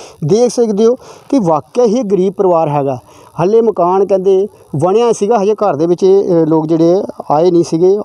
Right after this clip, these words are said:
ਆ, ਮਤਲਬ ਆਸ ਸੀਗੀ ਇਹਨਾਂ ਨੂੰ ਵੀ ਜਲਦ ਜਿਹੜੇ ਇਸ ਘਰ ਦੇ ਵਿੱਚ ਸ਼ਿਫਟ ਕਰਨਗੇ। ਉਸ ਤੋਂ ਪਹਿਲੇ ਹੀ ਇਹਨਾਂ ਦਾ ਜਿਹੜਾ ਨੁਕਸਾਨ ਭਾਰੀ ਹੋ ਗਿਆ। ਇਹਨਾਂ ਦੀ ਗੱਲਬਾਤ ਸੁਣੀਏ ਤੇ ਇਹਨਾਂ ਦਾ ਕਹਿਣਾ ਕਿ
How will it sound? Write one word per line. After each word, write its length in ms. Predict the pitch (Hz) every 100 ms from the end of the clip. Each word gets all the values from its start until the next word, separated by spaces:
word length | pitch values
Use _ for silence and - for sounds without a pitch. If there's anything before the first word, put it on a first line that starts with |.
| -
ਆ, 140 | 143
ਮਤਲਬ 440 | 147 160 143 147 175
ਆਸ 260 | 156 180 -
ਸੀਗੀ 180 | 180 185
ਇਹਨਾਂ 140 | 180
ਨੂੰ 140 | 185
ਵੀ 60 | 196
ਜਲਦ 280 | 160 170 185
ਜਿਹੜੇ 200 | 175 175
ਇਸ 80 | -
ਘਰ 180 | 180 147
ਦੇ 100 | 143
ਵਿੱਚ 120 | 151
ਸ਼ਿਫਟ 300 | 165 - 165
ਕਰਨਗੇ। 340 | 131 185 190
ਉਸ 80 | 190
ਤੋਂ 140 | 220
ਪਹਿਲੇ 280 | 202 196 240
ਹੀ 80 | 190
ਇਹਨਾਂ 180 | 190 175
ਦਾ 100 | 127 - - - -
ਜਿਹੜਾ 200 | 180 196
ਨੁਕਸਾਨ 400 | 196 180 165 175
ਭਾਰੀ 300 | 185 202 160
ਹੋ 160 | 156 185
ਗਿਆ। 220 | 151 180 - - - - 214
ਇਹਨਾਂ 240 | 269 294
ਦੀ 100 | 285
ਗੱਲਬਾਤ 440 | 196 180 185 226 -
ਸੁਣੀਏ 380 | 214 247 254
ਤੇ 120 | 240 262
ਇਹਨਾਂ 200 | 226 233
ਦਾ 80 |
ਕਹਿਣਾ 220 | 208 226 240
ਕਿ 180 | 269